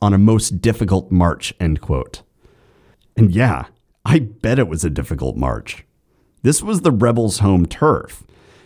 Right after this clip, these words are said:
and they were rebels who were experienced at guerrilla tactics. So this advance was likely hard, bloody,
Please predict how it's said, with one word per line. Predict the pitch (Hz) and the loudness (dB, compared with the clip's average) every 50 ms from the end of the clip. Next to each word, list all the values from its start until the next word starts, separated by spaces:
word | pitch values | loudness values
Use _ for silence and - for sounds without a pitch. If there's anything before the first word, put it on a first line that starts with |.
| _ | _
and | - 101 107 113 | 2 4 4 6
they | 156 | 6
were | 170 165 143 | 4 4 2
rebels | 113 95 101 151 202 240 190 95 80 73 69 71 - - - - _ _ _ | 2 2 2 2 2 2 0 -2 -4 -4 -6 -8 -10 -14 -16 -20 _ _ _
who | - 131 143 | 2 4 4
were | 143 135 131 | 4 4 2
experienced | 120 - - - - - - 151 170 180 156 117 90 82 80 80 - - - - | 0 0 -2 -6 -6 -4 0 0 2 2 4 2 2 0 -2 -4 -6 -8 -6 -4
at | 110 113 - | -4 -4 -2
guerrilla | - 117 113 101 95 104 101 95 92 85 | 0 0 0 2 2 2 2 2 0 0
tactics. | - - - 104 104 92 - - - 67 62 - - - - - - _ _ _ _ _ _ _ _ _ _ _ | -2 -2 0 0 0 0 -2 -6 -8 -10 -10 -10 -12 -12 -12 -12 -16 _ _ _ _ _ _ _ _ _ _ _
So | - - 113 | -4 -2 0
this | 113 165 220 220 | 2 2 2 2
advance | 202 123 101 117 135 139 95 82 73 69 - - | 0 -2 0 0 0 0 0 -2 -4 -8 -8 -4
was | 107 98 90 101 | -4 -2 -2 0
likely | 107 104 98 - 90 78 | 0 0 0 -2 -4 -6
hard, | 76 - - 127 131 131 131 127 123 127 123 127 117 - - _ _ _ _ _ | -8 -2 0 2 4 4 4 4 4 2 0 0 -2 -4 -10 _ _ _ _ _
bloody, | - 76 73 101 101 107 110 101 95 95 92 90 87 87 | -10 -4 0 2 2 4 2 2 2 0 0 0 0 0